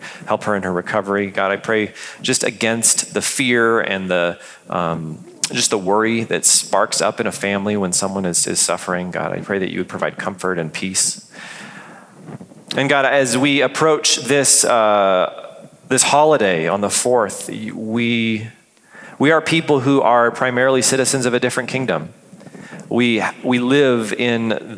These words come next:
the greatest empire the world has ever known, and, and we celebrate our, uh, country on the fourth. And, uh, I just pray that we would both be grateful for the place that we're in, the freedom that we have,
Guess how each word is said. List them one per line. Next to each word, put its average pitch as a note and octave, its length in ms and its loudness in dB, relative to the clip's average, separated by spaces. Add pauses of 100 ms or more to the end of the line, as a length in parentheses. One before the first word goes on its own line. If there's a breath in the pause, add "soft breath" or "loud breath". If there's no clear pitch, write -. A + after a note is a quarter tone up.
(320)
the A#2 100 2
greatest A2+ 520 0
empire G#2+ 580 0
the G#2 140 -2
world A2+ 320 2
has G#2+ 160 -2
ever G#2 200 0
known, G#2 380 0
and, F#2 180 -2
and G2 160 -4
we G2 120 -2
celebrate F#2+ 720 0 (360 loud breath)
our, F#2+ 480 2
uh, E2 200 -2
country F#2+ 480 -4
on E2+ 120 -4
the F2 60 -4
fourth. G2+ 480 -2
And, E2 160 -6 (420 loud breath)
uh, F#2 140 -2
I G2 120 -2
just A2 200 -2
pray A2 240 0
that G2 160 -2
we G#2 160 0
would G2 300 0
both - 680 -2
be G#2+ 120 -4
grateful A2+ 540 0 (360)
for A#2 320 -4 (400)
the G#2+ 100 -4
place A#2+ 380 0
that - 160 -2
we're G2 220 2
in, A#2 400 -2 (400 loud breath)
the A#2+ 80 -4
freedom B2 420 2
that A2 140 0
we G#2 80 -2
have, A2 580 -2